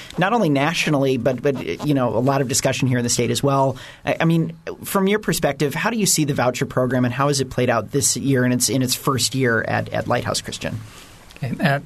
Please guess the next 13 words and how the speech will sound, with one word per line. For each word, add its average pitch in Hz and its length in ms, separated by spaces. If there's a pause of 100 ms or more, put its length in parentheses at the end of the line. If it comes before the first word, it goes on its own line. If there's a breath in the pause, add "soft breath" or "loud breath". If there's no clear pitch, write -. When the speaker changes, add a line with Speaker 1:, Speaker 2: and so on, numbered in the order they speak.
Speaker 2:
uh, 131 320
Lighthouse, 160 680
uh, 135 320
we 156 160
have, 143 440
uh, 131 260
six - 480 (180)
students 135 560
in, 127 300
uh, 127 180 (560 loud breath)
uh, 123 240
that 123 220
are, 120 200